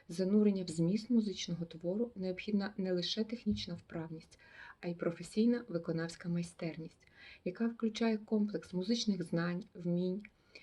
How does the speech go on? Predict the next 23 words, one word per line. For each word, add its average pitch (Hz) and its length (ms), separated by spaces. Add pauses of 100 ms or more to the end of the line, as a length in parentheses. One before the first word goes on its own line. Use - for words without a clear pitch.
(260)
розвинених 226 600
естетичних 208 720
потреб 185 400
і 185 60
цінностей, 160 720 (180)
інших 208 360
якостей 180 500
особистості. 170 880 (600)
Також - 400
виконавець 202 600
має 190 320
знати 180 500
і - 180
особливості 208 640
побудови 196 480
музичних 175 580
форм, 165 280 (440)
і 269 180
інструментознавство, 233 1300
і, 196 80
власне, 220 460
музичну 190 580
літературу, 180 680